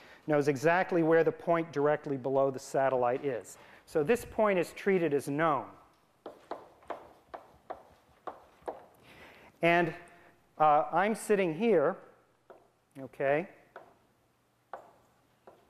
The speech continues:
with my little G P S device, and, uh, I want to know where I am. And the way I locate where I am is I communicate with this satellite,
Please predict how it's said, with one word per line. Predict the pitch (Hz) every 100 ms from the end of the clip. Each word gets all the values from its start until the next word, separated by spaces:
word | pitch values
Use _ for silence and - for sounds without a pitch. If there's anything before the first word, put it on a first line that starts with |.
| _ _ - - - _ _ _ _ _
with | 151 147
my | 156 151
little | 160 151
G | 135 156
P | 160 156
S | 151 -
device, | 117 127 117 139 - - _ _ _ _ _ _ - - _ _ _
and, | 156 151 160 147 - - - _ _ _ -
uh, | 147 139 143 143 - - _ _ - - -
I | 180
want | 202 196
to |
know | 185
where | 180 175 165
I | 160
am. | 165 175 131 123 165 _ _ _ _ _ _ _ -
And | 143
the | 143
way | 151 170
I | 165 165
locate | 165 170 180 175 180 175
where | 151
I | 143
am | 165 180 175 156 147 - -
is | 156 156 -
I | 156
communicate | 156 160 170 202 196 180 165 165
with | 151 -
this | 147
satellite, | - 180 180 175 131 127 143